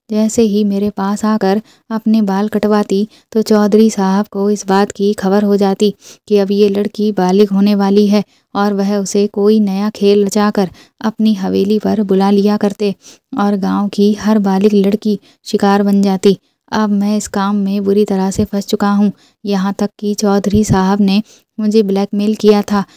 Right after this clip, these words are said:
कि अगर मैंने किसी के सामने भी ये बात करने की कोशिश की, तो वह मुझ पर ही कोई इल्ज़ाम लगाकर मुझे बदनाम कर देंगे।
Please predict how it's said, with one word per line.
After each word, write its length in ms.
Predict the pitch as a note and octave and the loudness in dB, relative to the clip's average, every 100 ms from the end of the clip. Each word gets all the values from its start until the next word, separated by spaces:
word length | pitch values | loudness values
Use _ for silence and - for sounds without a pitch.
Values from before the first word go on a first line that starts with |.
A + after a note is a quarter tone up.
| _ - | _ -4
कि 100 | G3+ | -2
अगर 260 | G3 G#3+ G#3 | 0 0 0
मैंने 380 | G3 G#3 G#3+ G#3+ | 0 0 0 0
किसी 300 | G#3 A3 G#3 | -2 -2 0
के 140 | A3 | -2
सामने 460 | - F#3+ F#3+ G#3 G#3 | -2 -2 0 0 2
भी 220 | G3 G3+ - _ - | 0 -2 -6 _ -4
ये 140 | G#3 | -2
बात 260 | G3 G3+ A3 | 0 -2 -2
करने 340 | G#3 F#3+ G3 | -2 0 -2
की 140 | G#3 A3 | 0 0
कोशिश 400 | F#3+ F#3+ A3 - | 0 0 0 0
की, 260 | G3+ G#3+ - _ - | -2 -2 -4 _ -6
तो 120 | G#3+ | -2
वह 200 | G#3 G#3 | 0 0
मुझ 200 | G#3 G3+ | -2 -4
पर 200 | - A3+ | -4 -4
ही 200 | G#3+ G3 - _ - | -2 -2 -4 _ -2
कोई 280 | G#3+ G3+ G3+ | 2 4 2
इल्ज़ाम 340 | G3 G3+ G#3 | 0 -2 -2
लगाकर 540 | G3 F#3+ G#3+ G#3+ F#3+ | -2 -2 -2 -2 -4
मुझे 280 | G#3 G3 G#3+ | -2 -2 0
बदनाम 400 | G3 F#3+ F#3+ G3 | 0 -2 -2 -2
कर 160 | G#3 G#3 | 0 0
देंगे। 360 | G#3 G#3 G#3 | 2 2 2